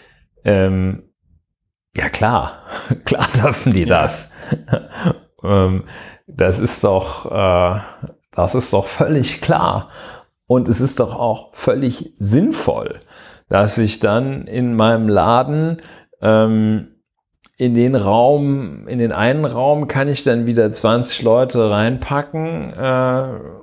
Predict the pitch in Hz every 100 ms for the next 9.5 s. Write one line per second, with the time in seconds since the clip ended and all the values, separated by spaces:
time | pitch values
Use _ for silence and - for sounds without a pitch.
0 | _ _ 87 127 98 101 - 120 113 117
1 | 107 - 120 120 117 113 104 - - -
2 | _ _ _ _ _ _ - - 90 95
3 | 139 147 160 156 - 113 110 107 107 127
4 | 131 - - 170 170 - - 147 120 120
5 | 120 85 110 113 120 113 113 143 151 123
6 | 113 135 123 123 117 117 143 - - 95
7 | 95 95 67 95 117 143 123 117 123 120
8 | 110 131 135 - 117 - 110 107 90 71
9 | 135 196 202 -